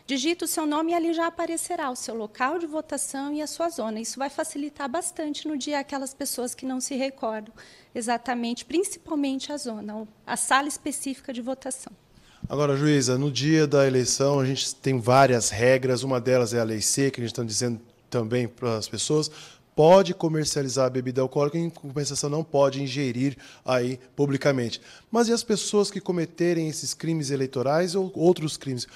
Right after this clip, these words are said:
Speaker 2: Como é que o juizado vai atender essas ocorrências e pra onde elas serão encaminhadas?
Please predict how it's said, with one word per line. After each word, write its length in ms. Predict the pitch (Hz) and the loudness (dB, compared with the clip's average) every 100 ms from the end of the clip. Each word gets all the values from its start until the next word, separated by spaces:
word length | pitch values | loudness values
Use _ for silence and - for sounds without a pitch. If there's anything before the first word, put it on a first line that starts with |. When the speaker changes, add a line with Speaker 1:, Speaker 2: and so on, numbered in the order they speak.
| - - | -20 -20
Speaker 2:
Como 180 | - 131 | -10 -4
é 120 | 151 | -2
que 160 | 156 151 | -2 -2
o 100 | 135 | -2
juizado 500 | 131 117 120 131 120 | -2 -4 -2 -4 0
vai 240 | 127 131 131 - - | 2 2 0 -12 0
atender 560 | 139 - 151 127 131 | 0 2 -2 0 2
essas 280 | 131 - 127 | 0 0 0
ocorrências 480 | 127 127 123 156 185 | 0 0 0 0 -4
e 40 | |
pra 200 | - 175 | -2 0
onde 280 | 156 190 165 | 2 0 2
elas 160 | 151 143 | 0 0
serão 220 | 135 131 | -2 -2
encaminhadas? 640 | 120 127 117 104 95 - | -2 -2 -2 -4 -8 -14